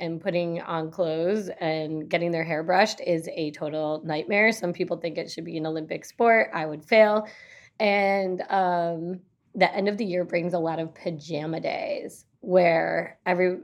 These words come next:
every teacher's like, "Hey, if you're quiet in the hall, you get pajama day." And so my kid's class, my youngest class, has been really good. So they keep getting these pajama days. And I'm so excited 'cause she just wakes up and I'm just like, "You're ready to go." Like, <laughs> I'm, I don't even have to fight with you this morning. This is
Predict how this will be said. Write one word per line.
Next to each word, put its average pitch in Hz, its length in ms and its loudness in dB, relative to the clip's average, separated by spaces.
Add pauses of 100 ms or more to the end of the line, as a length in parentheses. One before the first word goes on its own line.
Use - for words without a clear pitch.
every 180 240 2
teacher's 180 420 0
like, 165 140 2
"Hey, 262 300 6
if 285 100 2
you're 254 80 4
quiet 226 300 6
in 202 80 2
the 196 80 0
hall, 226 200 4
you 196 160 2
get 185 240 -2
pajama 190 460 2
day." 151 480 -2 (420)
And 202 140 -2
so 202 480 6
my 190 140 2
kid's 226 420 0
class, 190 800 2
my 175 80 -2
youngest 185 400 0
class, 180 280 -2
has 170 120 -4
been 175 160 0
really 175 200 0
good. 165 320 -2
So 180 80 -4
they 165 80 -2
keep 180 220 -10
getting 190 200 2
these 170 160 -2
pajama 170 540 0
days. 156 400 -4
And 190 140 -4
I'm 180 120 0
so - 380 2
excited 185 440 2
'cause 170 120 -14
she 180 120 -8
just 165 200 -8
wakes 175 320 0
up 185 300 6
and 170 140 -2
I'm 160 160 -6
just 165 200 -10
like, 156 280 -2
"You're 170 160 -4
ready 170 300 -4
to 180 80 -4
go." 180 500 0
Like, 202 280 -4
<laughs> - 60 -6
I'm, 262 80 4
I 254 420 2
don't 285 180 2
even 320 140 -2
have 339 180 4
to 269 180 -4
fight 247 220 6
with 240 180 2
you 185 120 0
this 175 200 -4
morning. 180 340 -4
This 220 100 -8
is 226 140 0